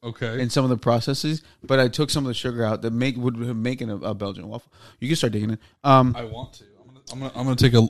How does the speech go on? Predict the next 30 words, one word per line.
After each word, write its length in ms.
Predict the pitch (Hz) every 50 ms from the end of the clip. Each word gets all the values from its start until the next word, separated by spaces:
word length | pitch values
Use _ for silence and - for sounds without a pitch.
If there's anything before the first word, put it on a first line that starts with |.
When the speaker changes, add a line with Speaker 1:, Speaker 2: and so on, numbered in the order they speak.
| - -
Speaker 1:
gonna 140 | 117 127 123
take 140 | 135 120 117
a 40 |
real 160 | 113 117 113 110
bite, 240 | 110 110 110 101
but 100 | 120 110
I 80 | 113 135
don't 80 | 185 202
know 100 | 202 175
how 80 | 175 -
to 80 | 110
do 140 | 123 165 175
it 60 | 151
because 160 | 131 - -
I 60 | 139 143
have 80 | 156
the 80 | 175 147
equipment 340 | 127 - - 185 165 143 131
right 80 | 135 135
in 60 | 127
front 160 | - 156 147
of 60 | 131 120
me, 80 | 113 110
so 120 | - 117
I 40 | 127
don't 100 | 135 143
wanna 100 | 143 131
be 100 | 123 120
too 140 | - - 120
crazy. 440 | - - 131 123 120 107 101 101